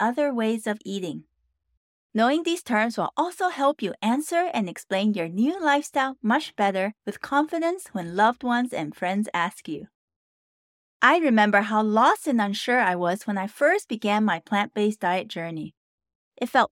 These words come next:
overwhelming to move into a completely new lifestyle and eating pattern,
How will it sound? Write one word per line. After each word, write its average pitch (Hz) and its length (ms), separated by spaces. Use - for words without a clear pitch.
overwhelming 254 720
to 202 120
move 208 240
into 214 280
a 170 60
completely 320 680
new 262 300
lifestyle 220 560
and - 220
eating 254 340
pattern, 160 400